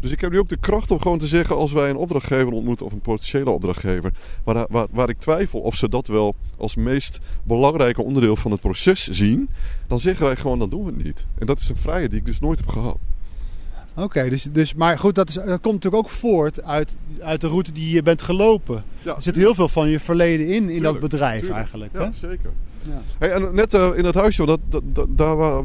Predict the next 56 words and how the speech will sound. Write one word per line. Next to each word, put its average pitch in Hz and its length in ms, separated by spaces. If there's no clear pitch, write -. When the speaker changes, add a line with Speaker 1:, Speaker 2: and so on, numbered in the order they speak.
Speaker 1:
wilde 156 200
ik - 100
het 175 140
nog 180 120
even 165 220
over 165 140
hebben, 151 180
over 151 160
dat 147 140
te - 80
laat 143 320
komen. 113 240
Daar 151 100
heb 170 100
ik 151 60
natuurlijk - 20
een 147 40
Speaker 2:
Ja. 170 60
Speaker 1:
hele 202 120
goede 160 220
meester 185 220
in. 135 80
Mijn 202 260
Italiaanse 175 420
man. 302 300
Die - 100
is - 60
altijd, 240 840
Speaker 2:
Oh 180 60
ja? 170 160
Speaker 1:
altijd 202 400
fucking - 760
te 180 120
laat. 120 400
Altijd 175 800
te 147 100
laat. 85 240
Hier 135 140
zit, - 280
als - 120
het - 80
goed 208 140
is, 214 80
een 226 60
Speaker 2:
Irritant? 277 540
Ruzie? 254 560
Vaak? 202 140
Speaker 1:
Nee, 170 380
dat 156 140
niet. 151 140
Ik 117 120
ben, 92 520
nee, 90 180
dat 85 140
Speaker 2:
Ja, 92 60
Speaker 1:
nu 110 80